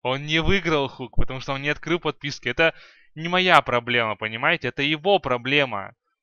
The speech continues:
Надо было смотреть видео и слушать. Всё.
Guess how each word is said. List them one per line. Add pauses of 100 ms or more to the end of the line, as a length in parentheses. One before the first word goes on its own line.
Надо
было
смотреть
видео
и
слушать. (880)
Всё.